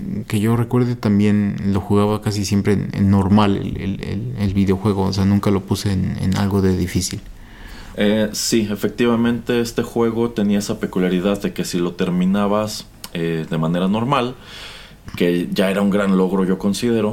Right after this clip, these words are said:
Speaker 1: Ujú.
Speaker 2: pues te daban otro reto en donde tenías que completar exactamente la misma misión, pero ahora los ítems estaban ubicados en lugares totalmente distintos. Entonces, pues,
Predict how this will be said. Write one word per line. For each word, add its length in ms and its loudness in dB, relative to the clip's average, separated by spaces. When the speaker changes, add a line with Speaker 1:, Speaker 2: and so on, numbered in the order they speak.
Speaker 1:
Ujú. 420 4
Speaker 2:
pues 180 2
te 120 2
daban 300 2
otro 240 2
reto 360 0
en 80 -2
donde 200 -2
tenías 420 0
que 220 0
completar 440 0
exactamente 680 -2
la 120 2
misma 240 0
misión, 380 0
pero 320 0
ahora 280 4
los 220 0
ítems 440 2
estaban 360 0
ubicados 560 -2
en 100 -2
lugares 500 0
totalmente 760 -2
distintos. 880 -6
Entonces, 800 -8
pues, 320 -10